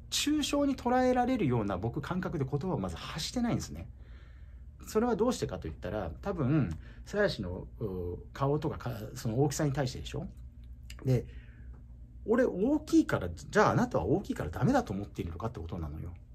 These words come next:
僕はエンターテインメントに出る場-、場面だったら、体が大きい、小さい、顔が大きい、小さい、手足が長い、短い、全部個性で全部使えるんだよ。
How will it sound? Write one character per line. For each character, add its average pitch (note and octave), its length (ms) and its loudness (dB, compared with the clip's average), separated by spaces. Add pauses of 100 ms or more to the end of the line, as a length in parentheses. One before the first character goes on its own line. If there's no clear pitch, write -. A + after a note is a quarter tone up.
(160)
僕 D#3 320 2
は B3 300 2
エ G3+ 100 10
ン D4 60 2
タ C#4+ 140 4
ー A#3 40 4
テ D#4 140 2
イ - 20 6
ン D#4 40 4
メ C#4 60 2
ン A#2+ 40 2
ト - 80 -2
に F#2+ 60 -2
出 A2 100 2
る F#2 60 -2
場-、 E2+ 240 -4
場 G2+ 220 0
面 G#2 280 0
だ E2+ 80 -4
っ E2 60 -6 (120)
た - 80 -10
ら、 F#2+ 300 -2 (720)
体 B3 360 6
が A#3+ 160 2
大 A#3 160 4
き G#3+ 180 -2
い、 - 40 0
小 C#3 260 2
さ B2 220 0
い、 F2 180 -6
顔 G3 260 4
が G#3 120 2
大 F#3+ 200 0
き F3+ 160 -2
い、 C3 40 -4
小 F#2+ 240 -6
さ E2+ 200 -6
い、 E2 140 -8
手 G#3 140 8
足 E3 180 4
が E2 80 -6
長 F#2+ 200 -4
い、 F2 40 -6
短 E2+ 340 -6
い、 D2+ 60 -10 (200)
全 B3+ 460 2
部 D#3 120 0
個 G3 140 -4
性 - 160 -2
で - 100 -4
全 - 240 2
部 - 80 2
使 - 260 -2
え C4 60 0
る C4 80 0
ん D3 100 4
だ F2 100 -4
よ。 D#2+ 100 -6